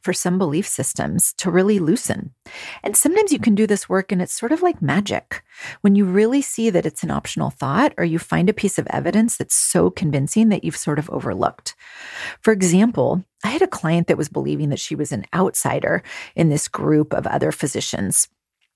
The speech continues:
other professionals, that they didn't really want her to belong.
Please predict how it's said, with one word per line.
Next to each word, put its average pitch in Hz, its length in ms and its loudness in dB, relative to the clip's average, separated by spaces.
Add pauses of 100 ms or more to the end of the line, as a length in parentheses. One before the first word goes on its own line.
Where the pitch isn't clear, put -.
(140)
other 185 160 4
professionals, - 760 -6 (580)
that - 100 -2
they 208 100 6
didn't 220 200 0
really 214 240 4
want 156 280 -2
her 151 80 -2
to 147 100 -4
belong. - 500 -8